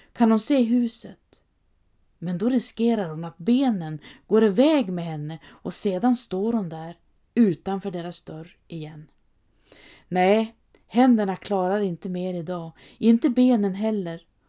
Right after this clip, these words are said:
och inte förståndet. Tvätta får hon göra imorgon eller så. Karin är Henriks hustru och hon kommer med säkerhet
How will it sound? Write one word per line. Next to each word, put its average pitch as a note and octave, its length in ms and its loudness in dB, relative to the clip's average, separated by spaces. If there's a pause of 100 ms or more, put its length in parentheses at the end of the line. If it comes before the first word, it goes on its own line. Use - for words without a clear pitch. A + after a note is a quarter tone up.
(140)
och E3 140 -12
inte E3 420 -8
förståndet. - 880 -14 (480)
Tvätta - 520 -6
får G#3+ 140 -8
hon F#3+ 100 -2
göra E3 280 -6
imorgon F#3 540 -8 (500)
eller - 200 -18
så. - 260 -16 (2000)
Karin G3 480 2
är F3+ 40 -4
Henriks E3+ 520 -4
hustru D#3 440 -14 (540)
och F3 140 -8
hon F3+ 80 -4
kommer F#3 260 -2
med F3+ 140 -4
säkerhet F#3+ 840 -6